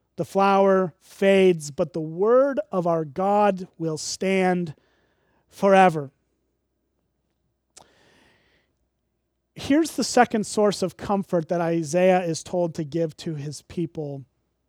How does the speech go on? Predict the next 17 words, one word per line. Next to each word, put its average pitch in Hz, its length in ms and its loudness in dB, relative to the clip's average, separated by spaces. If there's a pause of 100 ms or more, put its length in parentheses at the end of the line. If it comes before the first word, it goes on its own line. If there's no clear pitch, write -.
(220)
in 170 140 -8
the 160 80 -8
midst 165 300 -8
of 160 80 -8
the 156 80 -8
worst 151 340 -8
news 151 220 -10
of 147 100 -12
their 139 160 -12
life. 139 480 -14 (1600)
It, 202 220 0
it 202 140 0
is 190 140 2
that 190 280 0 (380)
God 220 540 -4
comforts 196 640 -8
us - 480 -10